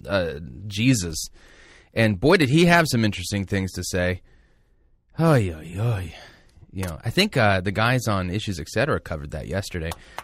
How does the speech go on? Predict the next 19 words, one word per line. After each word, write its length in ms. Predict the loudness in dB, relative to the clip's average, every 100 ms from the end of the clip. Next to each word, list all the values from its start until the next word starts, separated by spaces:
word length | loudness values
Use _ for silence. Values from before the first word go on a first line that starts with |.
| 0
But, 280 | 2 2 2
uh, 220 | 2 2 -2 -6
that 180 | -6 -2
was, 180 | -2 -2
uh, 80 | -2
listener 300 | -4 -4 -4
comments. 380 | -2 -4 -4 -6
This 100 | -6 -6
is 60 | -2
gonna 140 | -2
be 40 | 0
Roseboro 420 | 0 -2 -4 -6
comments. 460 | -8 -10 -12 -14 -20 -20 -20 -20 _ -16
<laughs> 120 | -10 -8 -8 -14 -20 -12 -12 -8 -8 -8 -10 -12 -6
Or 60 | -2
biblical 600 | 0 0 -2 -4 -4 -8
comments. 600 | -8 -8 -8 -8 -10 -14 -20 -20 -20 -20 -20 -20 -20 -8
Anyway, 840 | -4 -2 -2 -4 -6 -6 -8 -8 -6
a 260 | -4 -2